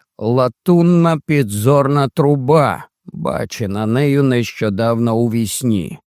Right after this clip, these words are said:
А коли помітила, здригнулася. "Дженні, я не хотів будити тебе, адже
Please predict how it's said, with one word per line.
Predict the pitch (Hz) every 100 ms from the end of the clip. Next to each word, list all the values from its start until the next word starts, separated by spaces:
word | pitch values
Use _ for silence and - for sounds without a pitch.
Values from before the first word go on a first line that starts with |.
| _ _ _ _ _ _
А | 151 170 -
коли | 156 147 143 127
помітила, | - 110 101 113 151 - 147 135 131 127
здригнулася. | 110 98 110 123 113 139 113 92 78 - 82 - - _ _ _ _ _ _ _ _ _ -
"Дженні, | 131 113 214 135 101 64 _ _ _
я | - 113 143 175 175
не | 175 185
хотів | - 190 180 - 247 165
будити | 117 123 151 139 220 170 117
тебе, | - 113 110 101 95
адже | 151 160 120 165